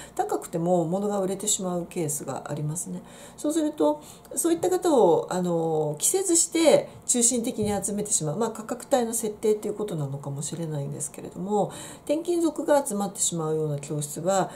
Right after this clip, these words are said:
いずれ転勤してどこかに行くので、うん、オンライン講座とかを持っていれば、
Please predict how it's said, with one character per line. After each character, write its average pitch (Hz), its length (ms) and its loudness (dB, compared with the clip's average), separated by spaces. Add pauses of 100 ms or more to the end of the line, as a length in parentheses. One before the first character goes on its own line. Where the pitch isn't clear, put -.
(120)
い - 80 -8
ず 247 120 2
れ 302 80 2
転 294 240 -2
勤 269 180 -4
し 269 40 -4
て 226 120 0
ど 233 120 2
こ 240 100 -4
か 202 120 0
に 147 160 -2
行 147 60 -4
く 175 100 -6
の 151 160 -4
で、 151 360 -2 (600)
う 185 60 -6
ん、 180 440 -2
オ 262 180 2
ン 302 40 0
ラ 311 100 2
イ 349 60 0
ン 349 80 -2
講 339 200 2
座 208 100 0
と - 120 -2
か - 120 -2
を 165 80 0
持 240 140 0
っ 294 60 -8
て 254 140 -2
い 185 120 0
れ 190 120 -2
ば、 175 520 2